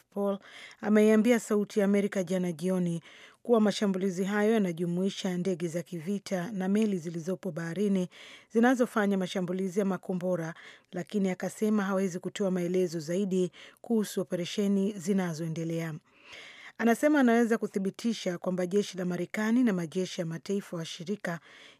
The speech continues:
yanachukua hatua za kijeshi dhidi ya magaidi wa isil kwa kutumia njia mchanganyiko za mashambulizi ya ulipuaji mabomu na pia makombora ya Tomahawk. Anasema uamuzi wa kufanya mashambulizi hayo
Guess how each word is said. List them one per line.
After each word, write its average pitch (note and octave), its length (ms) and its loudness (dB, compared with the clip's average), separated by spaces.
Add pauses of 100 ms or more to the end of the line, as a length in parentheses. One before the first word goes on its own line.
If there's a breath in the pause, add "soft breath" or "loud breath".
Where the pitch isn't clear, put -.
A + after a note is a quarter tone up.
yanachukua G#3 520 2
hatua F#3+ 240 0
za E3 120 -2
kijeshi F#3 800 0
dhidi G3 320 -2
ya F3+ 60 2
magaidi F3+ 480 -2
wa G3 340 -4
isil F3+ 300 -4 (400 soft breath)
kwa D#3+ 140 -12
kutumia G3 440 0
njia G#3 240 0
mchanganyiko G3+ 800 0
za F#3 120 -4
mashambulizi F3+ 840 -4 (340 soft breath)
ya D#3+ 80 -8
ulipuaji F#3 540 -4
mabomu G#3+ 600 2
na G#3 200 -2
pia A#3 240 -4
makombora F3+ 640 -4
ya E3+ 180 -8
Tomahawk. E3 680 -8 (680 loud breath)
Anasema A#3 460 6
uamuzi G#3 400 6
wa G3 60 2
kufanya G3 380 -2
mashambulizi E3+ 600 -4
hayo A3 460 0